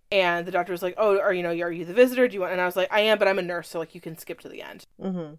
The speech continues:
Speaker 1: Like, just give me the, the quick and dirty version."
Speaker 2: Okay, so two more things, and then my good story, and then we get into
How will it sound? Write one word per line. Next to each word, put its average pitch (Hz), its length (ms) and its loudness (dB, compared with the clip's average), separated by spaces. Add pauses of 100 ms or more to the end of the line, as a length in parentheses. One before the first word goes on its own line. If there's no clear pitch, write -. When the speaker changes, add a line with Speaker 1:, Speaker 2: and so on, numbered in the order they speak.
(140)
Speaker 1:
Like, 185 160 -6
just 185 180 -10
give 190 120 -8
me 170 120 -4
the, 156 340 -8 (120)
the 185 80 -12
quick 170 220 -10
and 160 100 -10
dirty 156 180 -10
version." 139 440 -14 (1500)
Speaker 2:
Okay, 240 300 6 (160)
so 220 520 2 (540)
two 302 160 -4
more 311 200 2
things, 214 440 -2
and 190 200 -6
then 196 140 0
my 196 100 0
good 190 220 -4
story, 165 460 -2
and 175 160 -6
then 165 100 -4
we 165 100 -8
get 156 180 -6
into 143 640 -10